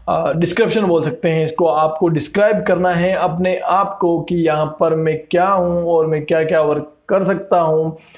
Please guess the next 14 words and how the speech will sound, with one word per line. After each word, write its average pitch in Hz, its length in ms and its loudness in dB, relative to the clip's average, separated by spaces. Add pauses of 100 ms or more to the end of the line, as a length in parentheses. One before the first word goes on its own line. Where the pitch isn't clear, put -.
(380)
प्लस 226 200 2
दोस्तों, 180 800 0 (220)
आपको 175 960 0
order 196 320 2
देने 180 380 0
के, 175 440 -2 (120)
जो 160 220 0
आपको 170 580 0
hire 175 340 2
करेगा 170 400 2
उसको 185 380 -2
क्या 220 340 0
benefit 196 580 0
होगा 175 300 2